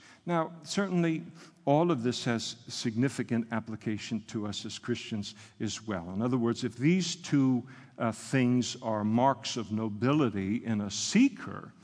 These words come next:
uh, before becoming a Christian, then how much more should they characterize,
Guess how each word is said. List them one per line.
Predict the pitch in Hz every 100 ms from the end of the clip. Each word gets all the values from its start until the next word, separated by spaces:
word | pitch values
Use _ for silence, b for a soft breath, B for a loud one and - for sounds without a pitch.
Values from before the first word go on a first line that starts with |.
| B B B B
uh, | 110 107
before | 110 120 - 156 151
becoming | 131 - - 190 285 170
a |
Christian, | 113 - 107 - 113 107
then | 113
how | 117 151
much | 147 - 123
more | 117 110
should | - 110
they | 113
characterize, | 107 123 117 107 117 110 104 107 107